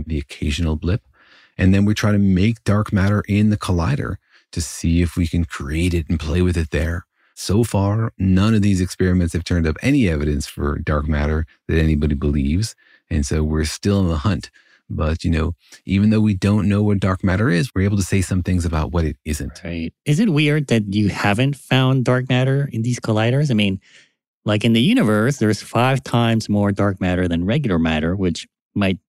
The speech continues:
Speaker 2: make you think that it's, like, it's more likely to happen. But in our colliders, you can't seem to make even a little bit of it.
Speaker 1: That's right. It is a little weird. Now, on one hand, it may be that dark matter's everywhere, but we can't make it because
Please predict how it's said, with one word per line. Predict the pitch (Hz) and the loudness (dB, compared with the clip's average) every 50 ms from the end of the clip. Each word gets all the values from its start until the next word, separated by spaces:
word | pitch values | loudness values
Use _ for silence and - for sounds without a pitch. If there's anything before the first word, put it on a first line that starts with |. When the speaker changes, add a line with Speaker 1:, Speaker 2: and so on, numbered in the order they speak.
| _ _ _ | _ _ _
Speaker 2:
make | 101 95 95 98 98 95 - - | -4 -2 0 0 0 -2 -2 -2
you | 98 90 | -4 -2
think | - 95 90 82 | -2 -2 -2 -2
that | 92 87 | -2 -2
it's, | 87 87 82 - - | -2 -4 -6 -6 -6
like, | 92 85 82 80 - - - _ _ _ _ _ | -4 -4 -4 -6 -8 -14 -20 _ _ _ _ _
it's | - 87 - - | -12 -10 -8 -6
more | 92 90 90 90 90 90 90 | -4 -2 0 0 0 0 -2
likely | 85 85 92 120 139 - - 98 80 | -2 0 0 0 0 -2 -4 -6 -6
to | - - 78 | -6 -8 -8
happen. | - 85 78 76 82 80 80 87 87 - _ | -6 -6 -6 -4 -4 -4 -4 -4 -6 -6 _
But | - 98 | -4 -2
in | 101 95 | 0 0
our | 95 98 | 0 -2
colliders, | - - 113 139 196 226 117 110 113 120 120 - - | -2 0 0 2 2 2 2 2 0 0 -2 -2 -4
you | 110 98 104 110 113 | -2 -2 -2 -2 -4
can't | - - 123 117 117 120 113 - - - | -2 -2 0 2 2 2 0 -2 -8 -16
seem | - - 123 117 110 | -8 -4 -2 -2 0
to | - 113 | 0 0
make | 113 113 113 110 110 | 2 2 2 2 0
even | 110 110 113 107 | 0 0 0 2
a | 104 | 2
little | 113 127 147 | 2 0 0
bit | 123 82 - | 0 -2 -2
of | - - | -4 -2
it. | 95 95 | -2 0
Speaker 1:
That's | 90 90 82 - - | 0 0 0 0 0
right. | 80 78 80 80 - - - | 0 0 0 0 -2 -2 -2
It | - 110 | 0 2
is | 139 180 180 - | 2 2 2 2
a | 165 | 2
little | 131 113 107 110 113 117 110 101 90 | 2 2 2 2 2 2 2 2 0
weird. | 82 80 76 73 71 76 82 110 139 - _ _ _ _ _ - | 0 0 2 2 2 2 2 0 -2 -4 _ _ _ _ _ 0
Now, | 98 95 90 | 0 2 2
on | 85 90 92 | 2 2 2
one | 101 139 151 | 2 2 2
hand, | 127 117 113 113 110 104 101 95 - - _ _ | 2 2 2 2 2 2 0 0 -2 -6 _ _
it | - 101 85 | -2 0 2
may | 98 98 113 139 | 2 2 2 2
be | 131 117 107 | 2 2 2
that | 92 92 90 - | 2 2 0 0
dark | - 90 80 78 - | 0 -2 -2 0 0
matter's | 90 82 80 80 - - | 0 0 0 -2 -2 -4
everywhere, | - 82 80 82 78 80 78 76 78 80 82 80 - | -4 -2 -2 -2 -2 0 0 0 0 0 -2 -2 -4
but | - - - | -8 -6 -2
we | 90 101 104 | 0 0 0
can't | - - - 101 95 - - | 0 -2 -4 -4 -4 -2 0
make | 95 101 131 143 - 113 | 0 2 2 0 0 -2
it | 98 - | -4 -4
because | - - - - 98 98 95 92 | -4 -6 -2 0 0 0 0 0